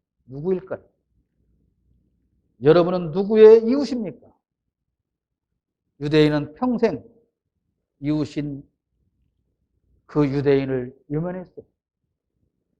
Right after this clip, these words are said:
그러나 평생 무시당하는 사마리아 사람은 자기를 무시하고 외면하던 그 유대인의 진정한 이웃이 되어 주었습니다.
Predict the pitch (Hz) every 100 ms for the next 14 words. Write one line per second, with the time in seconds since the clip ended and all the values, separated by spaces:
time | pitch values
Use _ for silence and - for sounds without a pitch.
0 | _ - 190 202 196 - 254 233 247 226
1 | 220 254 262 247 247 240 233 285 302 294
2 | 294 277 240 208 165 110 - _ _ _
3 | _ _ _ _ _ _ 170 165 160 160
4 | 151 156 - 151 147 151 151 - _ 160
5 | 151 147 143 139 139 135 - 147 139 139
6 | 233 240 202 170 262 220 - _ _ _
7 | _ _ _ 151 151 143 143 139 180 240
8 | 233 247 240 123 - _ _ _ _ _
9 | 135 127 127 117 - _ _ _ _ 185
10 | 185 - 123